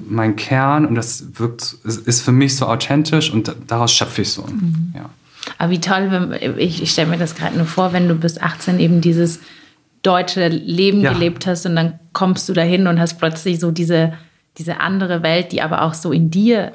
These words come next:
Speaker 2: ist. Also was das, war das der Knopf auch, der aufgegangen
Speaker 1: Absolut.
Speaker 2: ist vielleicht, dass man da sa-, dass das, wo du plötzlich so den Ease gefunden hast, oder kam das später? Oder war das auch in diesem Prozess?
Speaker 1: Nee, es kam relativ schnell, weil ich natürlich auch dachte, „Hey, witzig, die reden alle die,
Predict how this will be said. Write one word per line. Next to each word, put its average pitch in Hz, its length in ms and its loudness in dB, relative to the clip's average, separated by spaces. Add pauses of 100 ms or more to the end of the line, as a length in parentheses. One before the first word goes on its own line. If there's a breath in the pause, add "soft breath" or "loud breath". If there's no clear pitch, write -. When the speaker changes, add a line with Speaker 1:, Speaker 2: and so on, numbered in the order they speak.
Speaker 2:
ist. 160 280 -2
Also 165 200 -2
was 160 160 0
das, 170 240 -6
war 190 120 0
das 185 220 -2
der 202 120 0
Knopf 202 440 0
auch, 294 260 0
der 285 220 0
aufgegangen 285 280 0 (100)
Speaker 1:
Absolut. 127 240 2
Speaker 2:
ist - 80 -4
vielleicht, 285 420 0
dass 190 160 -6
man 190 140 0
da 185 180 2
sa-, 196 240 -2
dass 175 220 -4
das, - 340 -2 (420 loud breath)
wo 185 60 0
du 175 80 -2
plötzlich 175 380 -2
so 175 160 -2
den - 400 -4
Ease 240 260 2
gefunden 262 420 0
hast, 269 160 0
oder 190 140 0
kam 185 260 -2
das 180 160 2
später? 160 520 -2
Oder 170 160 0
war 175 100 0
das 170 220 -2
auch 170 160 0 (100)
in 180 140 0
diesem 165 260 0
Prozess? 156 420 -2
Speaker 1:
Nee, 135 140 4
es - 160 0
kam 151 240 2
relativ 160 400 2
schnell, 135 320 2
weil 127 140 0
ich 123 100 -4
natürlich 127 460 -2
auch 107 100 -2
dachte, - 320 -8
„Hey, 110 260 -6
witzig, 113 260 -4
die 107 100 -2
reden 110 240 2
alle 107 240 0
die, 107 480 -2